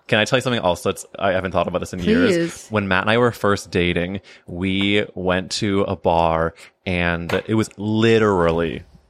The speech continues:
Speaker 1: a month in, so I was head over heels. I was obs-,
Speaker 2: Oh, heaven.
Speaker 1: I was just like, you know, like, the electricity, the,
Speaker 2: Of
Speaker 1: the,
Speaker 2: course.
Speaker 1: the
Speaker 2: I know the
Speaker 1: hormones, the pheromones.
Speaker 2: electricity. Of course.
Speaker 1: So, uh,
Speaker 2: The
Speaker 1: we meet
Speaker 2: hormones, the
Speaker 1: these
Speaker 2: pheromones. <laughs>
Speaker 1: pheromones.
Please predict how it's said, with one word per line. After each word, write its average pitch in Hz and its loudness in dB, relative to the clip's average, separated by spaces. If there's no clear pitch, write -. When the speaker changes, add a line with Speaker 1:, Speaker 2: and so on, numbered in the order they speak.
Speaker 1:
a 101 0
month 87 0
in, 82 0
so - 0
I - 4
was 85 0
head 92 0
over 82 0
heels. 82 -2
I - -8
was 82 -4
obs-, - -2
Speaker 2:
Oh, 220 2
heaven. 175 0
Speaker 1:
I 196 4
was 90 0
just - -4
like, 90 0
you 104 0
know, 107 2
like, 87 -2
the 85 -6
electricity, 80 -4
the, 78 -4
Speaker 2:
Of - -6
Speaker 1:
the, 85 0
Speaker 2:
course. 220 0
Speaker 1:
the - -2
Speaker 2:
I 208 2
know 240 2
the 202 2
Speaker 1:
hormones, 165 -2
the 170 -4
pheromones. 170 0
Speaker 2:
electricity. 180 -2
Of - -10
course. 269 0
Speaker 1:
So, 98 2
uh, 92 0
Speaker 2:
The 98 -8
Speaker 1:
we 196 2
meet 202 2
Speaker 2:
hormones, 185 2
the 196 0
Speaker 1:
these 202 0
Speaker 2:
pheromones. 170 -4
<laughs> - -
Speaker 1:
pheromones. 110 0